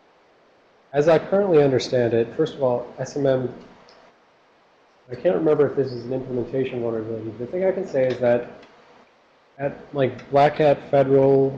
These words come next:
two or three years ago, there was an exploit where Invisible Things Lab was holding on to a, a private S M M exploit that they had,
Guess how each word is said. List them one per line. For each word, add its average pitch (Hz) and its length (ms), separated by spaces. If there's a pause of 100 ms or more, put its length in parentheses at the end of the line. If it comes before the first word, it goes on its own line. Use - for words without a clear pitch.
(160)
two 143 320
or 139 80
three 139 320
years 120 320
ago, 113 480
there 117 120
was 117 180
an 120 60
exploit 120 460
where 117 380 (600)
Invisible 151 340
Things 147 240
Lab 131 260
was 120 360
holding 131 320
on 127 160 (140)
to 123 180
a, 123 180
a 117 40
private 127 600
S 123 160
M 127 100
M 127 120
exploit 127 400
that 123 120
they 127 120
had, 131 260